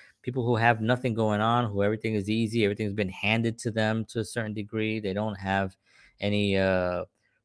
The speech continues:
they don't have to wake up early in the morning. They don't have to go out and hustle and work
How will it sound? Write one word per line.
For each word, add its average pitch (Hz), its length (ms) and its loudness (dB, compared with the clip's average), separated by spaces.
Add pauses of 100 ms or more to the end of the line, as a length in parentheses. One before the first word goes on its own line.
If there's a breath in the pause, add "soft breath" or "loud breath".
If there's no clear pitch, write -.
(160)
they 98 80 -2
don't 110 180 -2
have 113 420 -2
to 120 120 2
wake 113 240 6
up 110 140 2
early 107 240 6
in 104 60 0
the 104 60 0
morning. 104 280 0
They 101 100 4
don't 113 240 2
have - 400 -6
to 117 80 -4
go 107 220 -2
out 107 100 0
and 101 100 -4
hustle 101 420 -2
and 98 140 -2
work 95 340 4